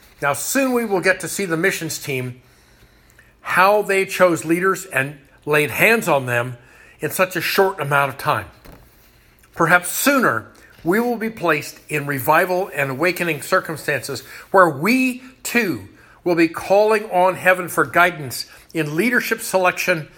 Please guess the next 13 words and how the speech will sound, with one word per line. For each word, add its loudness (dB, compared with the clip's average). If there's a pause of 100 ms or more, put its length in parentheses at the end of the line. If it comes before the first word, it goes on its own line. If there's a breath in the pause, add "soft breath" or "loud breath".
(340 soft breath)
and 0
equipping. -4
<clears throat> -16 (1300 loud breath)
Paul 6
wrote -2 (320 loud breath)
to 0
the -2
brothers 2
and -4
sisters -4
in -6
verse -2
twelve 0